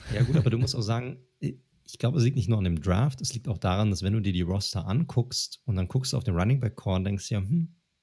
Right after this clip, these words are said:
brauchen die hier jetzt wirklich einen Running Back oder nicht? Also die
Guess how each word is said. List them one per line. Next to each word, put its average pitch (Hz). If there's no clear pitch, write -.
brauchen 101
die 127
hier 131
jetzt 120
wirklich 107
einen 104
Running 110
Back 117
oder 90
nicht? 104
Also 90
die 90